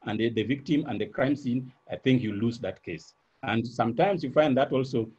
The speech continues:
when you are, maybe you are a, a, an oppos-, uh, the, a defense attorney, and somebody has the, the, uh, uh, given a report,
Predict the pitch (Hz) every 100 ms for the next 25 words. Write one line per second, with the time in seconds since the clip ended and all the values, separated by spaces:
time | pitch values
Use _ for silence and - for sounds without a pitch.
0 | _ - 123 160 160 156 156 120 117 113
1 | 120 113 117 131 160 131 123 113 117 -
2 | 110 - 113 107 107 110 - 147 - 120
3 | 110 104 104 104 110 - 104 - 147 123
4 | - 139 113 120 - _ _ 151 160 160
5 | 165 202 220 160 147 147 123 - - 131
6 | 123 131 139 131 135 139 123 123 - _
7 | - 131 127 123 123 120 123 - 151 175
8 | 139 120 120 170 147 -